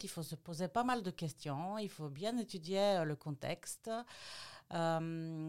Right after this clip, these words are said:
il faut se poser la question, quelle sera la valeur ajoutée du bot ? Est-ce qu'il, et, euh, tout en sachant qu'au début,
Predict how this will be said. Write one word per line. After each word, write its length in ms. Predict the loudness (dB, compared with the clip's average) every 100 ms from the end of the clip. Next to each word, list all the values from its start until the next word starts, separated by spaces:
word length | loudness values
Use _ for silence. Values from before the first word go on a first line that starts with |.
| -2
il 120 | -2
faut 320 | -2 0 0
se 100 | -2
poser 220 | -4 0
la 100 | 0
question, 380 | 0 -4 -2 -4
quelle 240 | 0 0 0
sera 320 | -2 0 2
la 120 | 2
valeur 540 | 2 2 6 6 6
ajoutée 400 | 2 0 -2 -2
du 120 | -2 -2
bot ? 460 | 2 2 2 -4 -4
Est-ce 240 | -4 -4
qu'il, 340 | -8 -6 -4
et, 380 | -2 0 0 0
euh, 180 | 0 0
tout 160 | -2 0
en 100 | 0
sachant 380 | -2 -2 -2
qu'au 160 | -2 -2
début, 460 | 0 -2 -4 -8